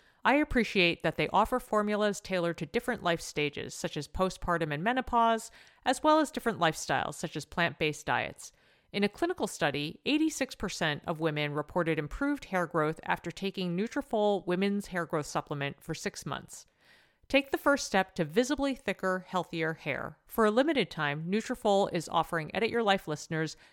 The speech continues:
ten dollars off your first month subscription and free shipping when you go to Nutrafol dot com and enter the promo code edit. Find out why over forty-five hundred healthcare professionals and hairstylists recommend Nutrafol for healthier hair.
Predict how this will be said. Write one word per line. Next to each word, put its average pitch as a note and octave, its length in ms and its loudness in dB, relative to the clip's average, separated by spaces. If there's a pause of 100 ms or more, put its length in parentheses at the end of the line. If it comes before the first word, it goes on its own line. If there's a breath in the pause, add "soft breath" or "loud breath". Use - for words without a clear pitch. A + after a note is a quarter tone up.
(140 soft breath)
ten C4 200 0
dollars C#4+ 340 2
off D#3 260 4
your D#3 120 -4
first - 360 0
month F#3+ 240 -2
subscription D#3 680 -4
and F#3+ 120 -4
free C#4 220 -4
shipping D3+ 460 -4 (340 soft breath)
when F#3+ 160 0
you E3+ 80 0
go E3+ 220 4
to E3+ 180 -4
Nutrafol A3+ 720 0
dot E3+ 240 6
com D3+ 480 0
and G#3 140 -4
enter B3 260 0
the B3 60 0
promo G3 440 2
code D#3 440 -2 (160)
edit. - 340 -2 (540 soft breath)
Find B3+ 280 4
out C4 200 6
why F3 180 6
over E3 240 4
forty-five C4+ 600 2
hundred F#3+ 320 0
healthcare G3 440 -2
professionals D#3+ 640 -4
and E3 160 -2
hairstylists D3+ 840 0 (240 soft breath)
recommend G#3 520 2
Nutrafol E3+ 540 0
for D3+ 140 -4
healthier D#3+ 420 -2
hair. C#3+ 380 -4